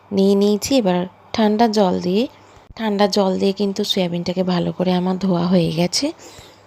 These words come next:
তো এরকমভাবে ভালো করে ডলে ডলে সয়াবিনগুলোকে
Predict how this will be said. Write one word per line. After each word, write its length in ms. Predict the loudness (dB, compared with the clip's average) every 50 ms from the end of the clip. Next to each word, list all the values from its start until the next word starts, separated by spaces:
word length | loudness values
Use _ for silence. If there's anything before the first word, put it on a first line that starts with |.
| -14 _
তো 60 | -6 -6 -4 2 4
এরকমভাবে 600 | 4 4 4 2 0 -2 -2 0 -2 0 0 0 0 2 0
ভালো 180 | 0 0 -2 -4
করে 260 | -4 -4 -4 -2 -2 0
ডলে 260 | 0 0 2 2 0 0 0
ডলে 180 | 0 2 0 0 0
সয়াবিনগুলোকে 680 | 0 0 0 0 0 0 0 0 0 0 0 0 -2